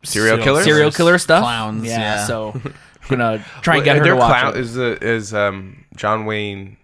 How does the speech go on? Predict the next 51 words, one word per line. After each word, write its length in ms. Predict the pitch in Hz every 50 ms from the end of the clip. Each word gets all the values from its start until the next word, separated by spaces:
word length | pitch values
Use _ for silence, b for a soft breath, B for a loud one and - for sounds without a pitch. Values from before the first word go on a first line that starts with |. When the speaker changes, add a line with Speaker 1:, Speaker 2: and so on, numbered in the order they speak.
| _ _ _ _ _ _ _ _ _ _ _ _
Speaker 1:
Gacy. 440 | - - 98 110 - - 156 185 214 _ _ _
He 60 | -
was 140 | 135 131 113
a 60 | 107
clown. 280 | - - 90 90 98 113
He 80 | 135
was 100 | 143 147
a 40 | 143
clown, 220 | 147 180 175 127 92
right? 140 | 80 110
He 60 | 135 123
was 300 | 120 113 113 - - _ _
what 200 | 87 107 - - _
they 100 | - 104
based 540 | 104 92 95 - _ - 98 98 95 - - _
it 160 | - 110 - -
off 240 | 92 95 92 -
of. 120 | - 87 - _ _ _ _
Speaker 2:
Yeah, 260 | - 165 202 220 233 220 -
I 60 | 156
Speaker 1:
'Cause 40 | 147
he 60 | 160
Speaker 2:
guess. 320 | 156 151 160 143 131 139 -
Speaker 1:
killed 160 | 120 107 123
Speaker 2:
Yeah, 120 | 139 123
technically. 420 | 110 - 147 156 131 110 - 117 104
Speaker 1:
kids. 320 | 95 123 123 - - - - _ - - - _
Speaker 3:
Interesting. 400 | - 202 208 - 196 - - 214 202 196
Okay. 180 | - - - -
Speaker 1:
Uh, 360 | - 101 98 95 95 92 95
Speaker 2:
Hmm. 40 | 90 - -
Speaker 1:
but, 200 | 110 104 101 98
um, 460 | 101 95 95 95 92 90 92 95 104 -
Speaker 3:
But 80 | 185 185
yeah, 100 | 185 165
Speaker 1:
is 60 | 147
he 60 | 175
Speaker 3:
again, 100 | 180 175
Speaker 1:
in 40 | 147
this 120 | - 233 -
Speaker 3:
David 140 | 151 127 143
Speaker 1:
movie? 100 | 151 -
Speaker 3:
Fincher, 300 | 147 139 143 127 113 107
Speaker 1:
In 120 | 107 151
this, 220 | 147 143 143 104 104
Speaker 3:
so 60 | -
Speaker 1:
and 120 | - 131 117
sorry, 200 | - 135 127 127
in 80 | 131
this 120 | 131 135 -
season? 320 | - 160 180 202 208 202